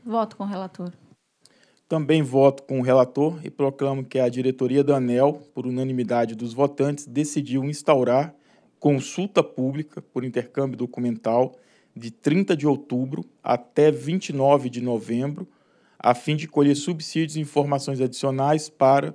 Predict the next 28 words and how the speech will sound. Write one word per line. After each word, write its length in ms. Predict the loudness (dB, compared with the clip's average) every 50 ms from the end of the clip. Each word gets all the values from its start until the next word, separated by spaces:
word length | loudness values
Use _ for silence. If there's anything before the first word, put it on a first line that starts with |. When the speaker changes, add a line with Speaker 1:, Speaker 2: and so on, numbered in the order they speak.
| -14 _ _ _ _ _ _ _
Speaker 2:
aprovar 540 | -4 -4 -4 0 4 4 4 6 6 6
o 60 | 6 6
orçamento 460 | 4 2 0 -2 -2 -2 -4 -4 -4
anual 180 | -2 0 0
da 120 | 0 -2 -4
C 140 | -4 -4 0
D 100 | 0 0
E 80 | 0
de 80 | 0 0
dois 180 | -2 -2 -2
mil 140 | 0 -4 -6
e 20 | -4
vinte 300 | -4 -4 -4 -4 -4 -6
e 40 |
fixar 360 | -10 -10 -10 -10 -2 0 2 0
as 160 | 0 -2 -10
cotas 400 | -6 0 2 2 2 0 -4 -6
a 60 | -6
serem 280 | -4 -4 -4 -4 -4 -6
pagas 500 | 0 _ 4 4 6 4 0 -6 -10 _ -20 -20 -20 -20 _ _
por 140 | -8 -8 -2
todos 280 | 2 2 2 4 6
os 60 | 4 4
agentes 220 | 4 2 -2 -6
do 40 | -4
Sistema 180 | -2 -2 -2
Interligado 420 | 0 0 0 0 4 2 2 2 2
Nacional 580 | -2 -2 -2 -4 -2 2 4 4 4 4 2